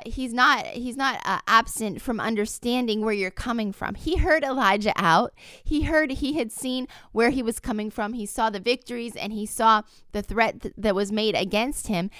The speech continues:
Yet he knew that there was nothing that was gonna benefit Elijah from staying stuck in that place underneath that broom tree. So his, his first, uh, response to Elijah was, "Arise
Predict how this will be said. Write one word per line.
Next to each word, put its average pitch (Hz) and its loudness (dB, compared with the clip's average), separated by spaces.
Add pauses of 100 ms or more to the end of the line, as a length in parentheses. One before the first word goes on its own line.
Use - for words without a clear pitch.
(200)
Yet 262 4
he 311 0
knew 311 0
that 208 -2
there 247 6
was 247 2
nothing 294 -2
that 247 -4
was 247 -8
gonna 233 0
benefit 240 0
Elijah 214 0
from 208 -8
staying 220 -4
stuck - 2
in 226 -2
that 202 2
place 202 -2
underneath 208 -4
that 165 0
broom 262 -4
tree. - -8 (280)
So 277 -6
his, 277 -2 (180)
his 247 -6
first, - -2 (240)
uh, 220 6
response 262 0
to 233 -4
Elijah 214 0
was, 202 -6
"Arise 233 0